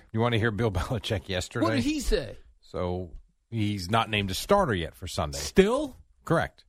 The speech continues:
Speaker 1: Now, sources are saying it's gonna be Mac Jones. Okay, fine. But we, he has not announced that yet.
Speaker 2: Okay.
Speaker 1: So reporters yesterday trying to probe him. Now, this is prior to them getting on the practice field, which is kind of his point in the middle of this.
Speaker 2: Okay.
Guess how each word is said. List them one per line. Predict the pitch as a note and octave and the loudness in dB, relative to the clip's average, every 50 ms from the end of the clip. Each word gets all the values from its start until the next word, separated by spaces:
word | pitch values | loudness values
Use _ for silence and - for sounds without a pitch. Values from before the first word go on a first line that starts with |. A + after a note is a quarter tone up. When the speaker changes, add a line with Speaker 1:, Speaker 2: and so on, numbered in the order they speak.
| _ _ - | _ _ 2
Speaker 1:
Now, | C3 A#2+ G#2+ G#2 G2 - - - - C#3 - - A#2+ A2+ A2 - _ _ _ _ _ _ | 4 4 4 4 2 -2 -8 -18 -20 -20 -20 -20 -18 -18 -18 -18 _ _ _ _ _ _
sources | - - - - D#3 D3 C#3+ D3 B2 - - F#2+ D#2+ D2+ E2 | -12 -10 -4 0 2 2 2 2 0 -2 -6 -8 -8 -6 -8
are | F#2+ | -8
saying | F2 - A2 G#2+ G2 F#2+ | -6 -4 -4 -2 -2 -2
it's | F#2+ F2+ - | -4 -4 -2
gonna | - G#2 G2 | -2 0 0
be | F#2+ | 2
Mac | F#2+ F#2+ F2 E2 - | 2 0 0 -2 -2
Jones. | - C#2+ C2 C#2+ D2 F2 | -6 -6 -6 -6 -6 -6
Okay, | F#2 D#2 F#2 E2+ | -6 -4 -4 -4
fine. | - F2+ E2 D#2+ F2+ | -4 -4 -4 0 2
But | B2 B2 | 2 4
we, | B2 C3+ D#3 - | 4 2 2 0
he | - A#2 D3+ | 0 2 2
has | D#3+ D3 | 2 4
not | C3+ C#3+ C3+ B2+ | 4 2 2 4
announced | A#2+ A2+ G2 F#2 E2 - | 2 0 0 0 -2 -4
that | - C#2+ | -8 -8
yet. | D2 C#2 B1 - _ _ _ _ _ _ | -8 -12 -14 -18 _ _ _ _ _ _
Speaker 2:
Okay. | - C3+ B2+ - B2 A#2 A#2 A#2 - _ | 0 0 2 2 0 0 0 -4 -8 _
Speaker 1:
So | - C3 B2 | 0 2 2
reporters | A2+ A2 A2 G2 - - C3+ C#3 C#3 C3+ C3 A2 G#2+ | 2 2 0 -2 0 0 2 2 2 2 2 2 0
yesterday | A#2 G#2+ - - A#2+ G#2+ G#2 F#2+ | 0 -2 -2 -2 -2 -2 -2 -2
trying | - - A#2+ A2+ A2 G#2+ G#2 G2+ F#2+ F2+ | -2 -2 0 0 0 0 0 -2 -4 -6
to | - - A2 G2+ | -4 -4 -4 -2
probe | - - - - D3 D3+ D#3+ C#3+ A#2 | -2 -2 2 2 2 4 2 2 0
him. | G2 G2 F2+ D#2 D#2 D#2+ D#2+ - _ _ _ _ _ _ _ | 0 0 0 -2 -6 -10 -12 -14 _ _ _ _ _ _ _
Now, | A2 A#2 B2 | 0 2 2
this | C#3+ E3 D#3 - | 4 2 2 0
is | C#3+ C3 - | -2 -4 -4
prior | - - - - D3+ D#3+ E3 F3 | -6 -4 0 2 4 4 4 2
to | D3+ - D3 | 2 0 0
them | C#3 C3+ C3+ | 2 2 2
getting | C3+ B2+ B2 A#2+ | 2 2 2 0
on | A2+ | 0
the | A2 | 0
practice | - - A2+ G#2+ G2 - F#2+ - | 2 2 2 2 2 -2 -8 -12
field, | - - G2+ F#2 F2+ F2 | -8 -6 -4 -4 -2 -4
which | F#2+ - - | -4 -4 -4
is | G2 D#2+ | -8 -8
kind | - - A2 A2+ A2 | -6 -2 0 0 0
of | G2 | 0
his | - - - | -2 -4 -8
point | - - - - A#2 A2+ G2 | -8 -8 -6 -4 -4 -4 -4
in | G2 | -4
the | F#2 F#2 | -4 -2
middle | G#2 G#2+ F#2+ E2 D#2 | -2 -2 -2 -2 -6
of | D2+ D2 | -10 -12
this. | D2+ - - - - | -14 -14 -14 -10 -4
Speaker 2:
Okay. | D3 B2+ B2 - - A#2 A#2 A#2 | -2 -2 -2 0 -2 -2 -2 -4